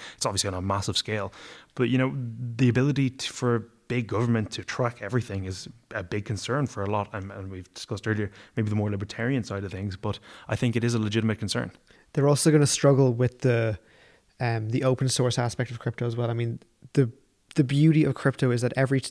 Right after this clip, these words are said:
Speaker 2: every kind of project is open source. They publish their code on GitHub. So if there is a security issue, it gets fixed instantly because there's so many active developers, especially on these big blockchains like Ethereum. I'm not, I'm not even sure if, um, any of the listeners heard,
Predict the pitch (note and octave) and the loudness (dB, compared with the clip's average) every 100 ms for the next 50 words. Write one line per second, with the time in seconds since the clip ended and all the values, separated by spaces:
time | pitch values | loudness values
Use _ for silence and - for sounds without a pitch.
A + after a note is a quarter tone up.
0 | - C3 B2+ C#3 C#3 B2+ - C3 C3 B2 | 0 0 4 2 2 -2 0 2 2 0
1 | A#2+ - B2 B2 B2 A#2+ B2+ A#2 - A#2+ | -2 -2 0 0 0 -4 0 0 0 -4
2 | - C3+ C3+ - A#2+ B2+ A#2+ A#2 A#2 A#2+ | 0 0 0 0 -2 0 0 0 0 -2
3 | A#2+ A2+ - - - - - - - B2+ | -2 -6 -8 -20 -20 -20 -20 -10 -2 0
4 | A#2+ C#3 D3 - D3 C#3 B2+ B2 B2 - | 0 0 -2 2 4 4 4 2 -2 -2
5 | B2+ A#2+ A#2+ B2 D3+ D#3 - _ _ _ | -2 0 -2 -4 -2 -4 -6 _ _ _
6 | C3 C#3 C3 - C3+ - - - C3 - | -4 0 -2 0 0 0 -4 -6 -4 -4
7 | A#2+ A2+ A2 _ _ _ _ C3 B2 B2+ | -6 -6 -10 _ _ _ _ -2 0 0
8 | B2 A#2 - C3+ C3+ C3+ B2+ B2 - A#2+ | 0 0 2 4 4 4 2 0 -4 -6
9 | A#2+ A#2 - A2+ B2 - C#3 - C3+ B2+ | -4 -4 -4 -6 -2 2 2 2 0 0
10 | B2 B2 B2+ A#2+ - B2+ A#2+ A#2+ - B2 | -2 -4 -2 -4 -4 -6 -4 -6 -4 -2
11 | A#2 A#2 A#2+ B2 C3 C3 - C3+ B2+ B2 | 0 0 -2 -2 -2 -2 0 2 2 0
12 | B2+ A#2+ - - - - _ - B2+ A#2+ | 0 0 -6 -20 -20 -20 _ 0 0 0
13 | - - B2 A#2+ B2 B2 A#2+ B2 - B2+ | -4 -4 -2 0 0 0 2 0 0 0
14 | A#2+ A#2 A2+ | 0 -2 -4